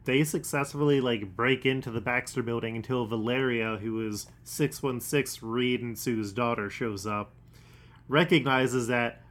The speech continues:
"Oh, the Reed with a horrifying face scar. The evil aura is not her dad." So he passes a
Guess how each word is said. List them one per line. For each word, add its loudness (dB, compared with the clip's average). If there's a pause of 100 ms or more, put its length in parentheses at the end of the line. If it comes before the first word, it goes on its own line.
(140)
"Oh, 10
the 8
Reed 6
with 4
a 0
horrifying 4
face -2
scar. -2
The -2
evil 4
aura 0
is -4
not 0
her -2
dad." -4 (920)
So -2
he 2
passes 0
a 0